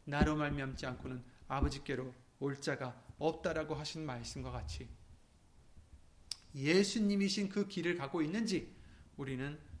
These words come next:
돌아보며 그렇지 않다면 우린 고쳐야 되겠습니다. 잠언서 이십구 장 십구 절에 "좋은 말로만 하면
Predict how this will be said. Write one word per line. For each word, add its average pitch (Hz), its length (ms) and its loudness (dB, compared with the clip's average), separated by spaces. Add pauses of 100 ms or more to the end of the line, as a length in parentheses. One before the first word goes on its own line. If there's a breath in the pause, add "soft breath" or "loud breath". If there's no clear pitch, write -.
(100)
돌아보며 151 720 2 (420)
그렇지 139 260 -6
않다면 131 560 -6 (1000)
우린 120 260 -8
고쳐야 151 340 -2
되겠습니다. - 600 -6 (2250)
잠언서 170 340 4
이십구 175 320 0
장 165 180 2
십구 - 240 -6
절에 156 320 0 (680 loud breath)
"좋은 196 580 8
말로만 180 460 4
하면 175 500 -2